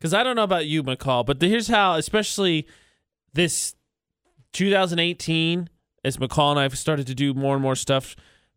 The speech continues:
for our morning show, trying to get out and do even more than we were before. Here's how it goes. I make plans, and then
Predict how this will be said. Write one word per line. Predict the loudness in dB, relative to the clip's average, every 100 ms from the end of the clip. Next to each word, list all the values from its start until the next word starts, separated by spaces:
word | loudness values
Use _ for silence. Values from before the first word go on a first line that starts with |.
| _
for | 2
our | 2
morning | 2 0 0
show, | -2
trying | 2 0
to |
get | 4 2
out | 2
and | 0
do | -2 0
even | -2 -2
more | 0 0
than | 0 -2
we | -2
were | -4
before. | -6 -4 0 2 0 -4 -20 _ _ _
Here's | 0 2 2
how | 0
it | 0
goes. | 0 0 -4 -2
I | 0
make | 2 0
plans, | 0 2 2 0 -2 -6 -10 _ _ _ -8
and | -8 0
then | 2 4 2 0 -4